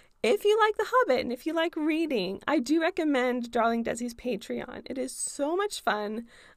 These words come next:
I am part of the Flower Fairy tier, which gets you into the book club and her Discord channel where everybody is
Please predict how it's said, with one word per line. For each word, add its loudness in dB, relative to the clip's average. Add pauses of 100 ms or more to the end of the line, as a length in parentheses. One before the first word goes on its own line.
I -4
am -2
part 0
of -2
the -4
Flower 0
Fairy 0
tier, -2 (320)
which -2
gets 0
you 0
into -2
the -2
book 2
club 0
and -4
her -8
Discord 0
channel 0
where 0
everybody 0
is 0